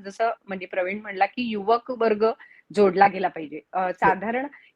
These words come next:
Speaker 1: इथून अ, भारतातनं आत्ता गेलेली अ, जी मंडळी आहेत वयाच्या या टप्प्यावरची,
Speaker 2: हो.
Speaker 1: ती तिथे काम करताना दिसतात.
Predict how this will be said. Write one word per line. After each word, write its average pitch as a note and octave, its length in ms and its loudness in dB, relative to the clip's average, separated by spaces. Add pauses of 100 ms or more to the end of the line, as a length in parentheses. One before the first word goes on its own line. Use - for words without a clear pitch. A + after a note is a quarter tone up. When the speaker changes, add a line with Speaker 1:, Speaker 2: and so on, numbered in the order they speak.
(120)
Speaker 1:
इथून C4+ 460 -6
अ, A3 400 -4
भारतातनं A3+ 600 -4
आत्ता C4+ 380 -4
गेलेली A#3+ 460 -4 (100)
अ, G#3+ 180 0
जी G#3 160 -6
मंडळी G3+ 420 -2
आहेत E3 280 -6
वयाच्या F#3+ 680 2 (180)
या F#3 260 0 (220)
टप्प्यावरची, F3+ 680 -6 (440)
Speaker 2:
हो. C#4 160 4
Speaker 1:
ती D#4+ 80 -6 (160)
तिथे D4+ 240 -4
काम C4 220 0
करताना A#3 400 -4
दिसतात. F#3+ 320 -10